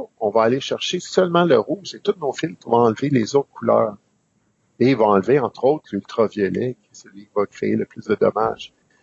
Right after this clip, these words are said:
Fait que nous, on observe le soleil avec cette lunette-là.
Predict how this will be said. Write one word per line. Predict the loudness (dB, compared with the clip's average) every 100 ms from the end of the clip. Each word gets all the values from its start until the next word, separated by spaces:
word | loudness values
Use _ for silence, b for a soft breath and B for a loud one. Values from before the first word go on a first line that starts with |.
| _
Fait | -8 0
que | 0 0 -6 _ _ _ _ -4
nous, | 2
on | 4 4 2
observe | 0 0 0 0
le | -4
soleil | 0 0 2 0 -4 _ _ _ _ _ _ _ _
avec | 2 2 0
cette | -2 -6 -6
lunette-là. | -10 -8 -6 -6